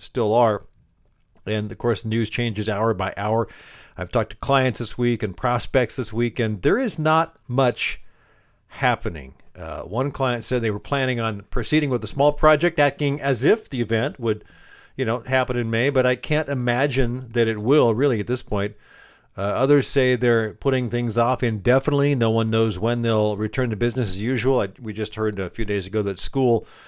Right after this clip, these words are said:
which had been, uh, closed through the first of April, now is closed through all of April in Oregon. I, I just think we're, you know, we're at the beginning of a very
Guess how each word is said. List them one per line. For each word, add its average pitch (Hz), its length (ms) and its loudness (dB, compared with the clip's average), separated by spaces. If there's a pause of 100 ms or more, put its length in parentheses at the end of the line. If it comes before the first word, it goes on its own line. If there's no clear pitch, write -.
(160)
which 107 180 -4
had 120 180 2
been, 143 380 4 (720)
uh, 110 500 0 (160)
closed 139 420 6
through 135 380 2
the 120 80 4
first 131 300 0
of 117 40 2
April, 139 280 4
now 127 160 0
is 113 100 -2
closed 123 260 -2
through 110 140 -4
all 143 260 8
of 131 80 4
April 113 300 0
in 101 80 -2
Oregon. 92 380 -8 (1120)
I, 131 180 -2
I 160 40 4
just 180 180 6
think 180 200 4
we're, 127 200 2
you 123 120 -2
know, 117 120 4
we're 135 260 4
at 143 80 0
the 117 80 -8
beginning 120 680 4 (580)
of 110 180 0
a 117 80 6
very 139 560 4